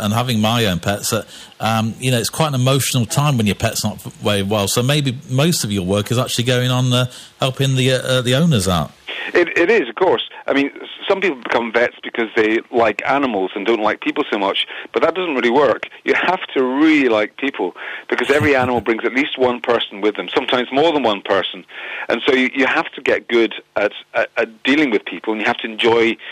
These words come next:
Speaker 2: dealing with people, and dealing with people at a time when they're very vulnerable,
Speaker 1: Yeah.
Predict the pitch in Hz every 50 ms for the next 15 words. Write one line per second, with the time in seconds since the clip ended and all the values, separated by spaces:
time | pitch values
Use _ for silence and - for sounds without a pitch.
0 | - - _ - 110 98 98 98 98 92 - - 101 - 104 95 - - - -
1 | - - - - 117 113 131 156 160 165 151 135 - 143 127 - 113 110 - _
2 | - 117 117 110 - - 123 120 113 110 107 104 104 98 104 107 104 104 104 101
3 | 101 107 101 101 104 104 104 123 147 202 82 82